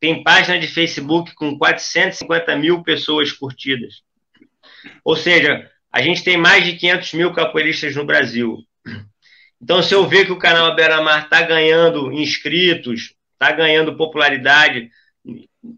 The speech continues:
eu consigo, eu tenho muito material pra produzir aqui, é só sentar a bunda e editar. Mas isso demanda tempo.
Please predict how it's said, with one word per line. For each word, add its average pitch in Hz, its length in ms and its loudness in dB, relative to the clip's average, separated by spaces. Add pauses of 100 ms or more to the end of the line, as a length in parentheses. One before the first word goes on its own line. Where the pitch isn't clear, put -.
(220)
eu 156 140 2
consigo, 170 580 0
eu 160 140 0
tenho 165 160 2
muito 190 280 2
material 165 580 0
pra 165 200 2
produzir 165 720 -4
aqui, 147 300 -4
é 135 60 0
só 156 180 -6
sentar 147 440 -4
a - 40 -4
bunda 156 360 -6
e 156 80 -6
editar. 156 580 -4 (260)
Mas 127 300 -2
isso 147 240 -6
demanda 156 360 0
tempo. - 540 -2